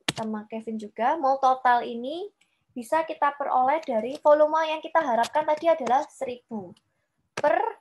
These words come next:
volume ini yang kita dapat di sini, yang C M pangkat tiga per mol ini. Sehingga kan kita dapat N totalnya berapa, kemudian baru kita bisa dapat N satu sama dengan fraksinya nol koma empat, ya kan,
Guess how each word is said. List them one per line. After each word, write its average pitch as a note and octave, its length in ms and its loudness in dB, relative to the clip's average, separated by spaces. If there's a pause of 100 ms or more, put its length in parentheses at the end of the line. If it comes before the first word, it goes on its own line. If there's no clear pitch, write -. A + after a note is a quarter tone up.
(500)
volume C#4+ 320 -2
ini D#4 400 -6
yang C4 160 0
kita C4+ 240 -2
dapat A#3+ 320 -6
di A3+ 80 -12
sini, B3 320 -6
yang A#3+ 80 -6
C A#3 160 -6
M B3 160 -4
pangkat A#3 320 -6
tiga A3 160 -8
per G#3 160 -4
mol A3 240 -2
ini. G3 240 -8 (560)
Sehingga A#3 480 0
kan D4 160 -4
kita C#4 160 -4
dapat A#3 400 -6
N A#3 80 -6
totalnya A3+ 560 -2
berapa, A#3+ 640 -2 (640)
kemudian B3+ 400 0
baru B3 240 2
kita C4 240 0
bisa A#3 240 -4
dapat A3 320 -4
N A#3+ 240 -2
satu F4+ 800 -4
sama A#3+ 480 -8
dengan A#3+ 560 -6 (540)
fraksinya C4 760 -2
nol C4+ 160 0
koma B3 400 -2
empat, C#4 560 -2 (240)
ya G#3+ 160 -4
kan, C4 240 -8